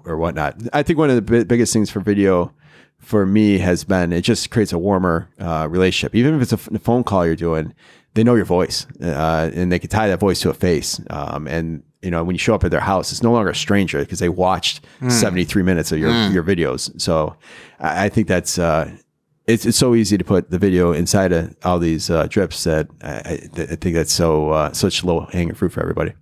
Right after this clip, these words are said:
Speaker 2: I'm s-, I'm hearing some they ask, you answer, Marcus Sheridan.
Speaker 1: Oh, yeah.
Speaker 2: I'm hearing some, some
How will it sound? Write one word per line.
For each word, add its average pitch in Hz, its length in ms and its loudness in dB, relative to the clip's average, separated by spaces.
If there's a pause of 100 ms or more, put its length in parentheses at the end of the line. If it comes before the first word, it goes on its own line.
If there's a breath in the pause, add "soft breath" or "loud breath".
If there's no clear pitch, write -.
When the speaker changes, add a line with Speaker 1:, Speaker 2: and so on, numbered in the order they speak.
Speaker 2:
I'm 127 140 -4
s-, - 260 -4
I'm 127 140 -2
hearing 127 380 0
some 101 260 -2
they 107 220 2
ask, 107 520 -2
you 107 200 -2
answer, 110 360 -2
Marcus 101 380 -2
Sheridan. 110 580 0
Speaker 1:
Oh, 113 60 0
yeah. 117 60 -2
Speaker 2:
I'm 117 60 -6
hearing 117 200 -2
some, 104 240 -8
some 98 280 -6